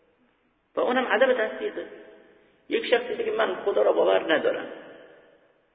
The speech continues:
و اگر شرع بگه یک کسی کافره، به خاطر که تصدیق نداشته اون شخص. آیا ما خودمون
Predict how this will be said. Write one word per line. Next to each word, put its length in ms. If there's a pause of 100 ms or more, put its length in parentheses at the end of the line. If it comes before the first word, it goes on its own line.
(1400)
و 40
اگر 420
شرع 500 (720)
بگه 180
یک 220
کسی 240
کافره، 480
به 120
خاطر 260
که 100
تصدیق 440
نداشته 320
اون 120
شخص. 280 (2250)
آیا 160
ما 120
خودمون 320